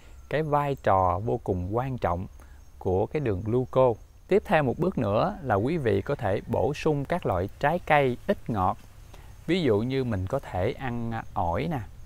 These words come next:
ăn táo nè, để bổ sung cái enzyme cho cơ thể. Nếu có điều kiện á, thì quý vị hãy, à, thực hiện là tản bộ, tức là đi bộ nhẹ nhàng, à, ở trong nhà hay là ngoài sân để máu huyết được lưu thông tốt.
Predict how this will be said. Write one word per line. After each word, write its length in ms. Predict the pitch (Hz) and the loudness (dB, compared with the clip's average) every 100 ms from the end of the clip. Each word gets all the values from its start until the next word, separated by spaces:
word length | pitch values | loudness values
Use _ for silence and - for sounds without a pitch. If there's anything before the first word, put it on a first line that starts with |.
| - - | -16 -10
ăn 400 | - 117 110 110 104 | -6 -4 -2 -4 -2
táo 360 | - 123 165 220 | 0 2 2 0
nè, 120 | 170 101 - - - - - | -2 -4 -8 -10 -10 -8 0
để 180 | 98 123 | 0 2
bổ 180 | 98 143 | 0 0
sung 360 | - 143 123 117 | 0 0 0 0
cái 340 | 123 151 151 - | 0 0 -2 -2
enzyme 480 | 131 120 127 120 110 | 0 2 4 4 2
cho 80 | 113 | 0
cơ 140 | 117 | 2
thể. 360 | 107 95 87 156 - | 2 2 2 0 -2
Nếu 100 | 170 | -4
có 120 | 196 | -2
điều 180 | 170 110 | 2 0
kiện 300 | - 95 98 | 4 4 4
á, 160 | 131 - - | 0 -4 -4
thì 200 | 107 101 | -2 0
quý 180 | 127 | 0
vị 260 | 165 110 98 | 0 0 0
hãy, 360 | 104 90 123 151 | -2 -4 -2 -4
à, 220 | 120 107 | -4 -6
thực 220 | - 101 - | -6 -6 -4
hiện 380 | 95 92 98 | 0 0 0
là 320 | 104 95 90 87 - - - - | -2 -2 -4 -6 -12 -20 -20 -2
tản 300 | 90 95 143 | 0 0 2
bộ, 320 | 92 90 95 110 | 2 2 0 -2
tức 120 | 165 | 0
là 120 | 123 | 2
đi 240 | 131 131 | 2 0
bộ 220 | 117 92 98 | 2 0 0
nhẹ 300 | 101 90 101 | -2 -2 -2
nhàng, 340 | 107 98 87 - - | -2 -2 -4 -8 -16
à, 340 | - 95 85 87 | -10 -6 -6 -6
ở 100 | 92 | -4
trong 240 | - 123 113 | -4 -2 0
nhà 300 | 101 95 87 | 0 0 -2
hay 160 | 117 | -4
là 60 | 110 | -4
ngoài 240 | 98 95 | -4 -8
sân 320 | - - 151 131 - - - | -4 2 2 0 -8 -18 -10
để 160 | 113 101 | -2 0
máu 280 | 127 151 170 | 0 -4 -2
huyết 160 | 190 208 | -2 -2
được 200 | - 87 | -2 -2
lưu 160 | 117 120 | -2 -4
thông 220 | 117 107 | -4 -8
tốt. 280 | 104 131 202 | 0 2 2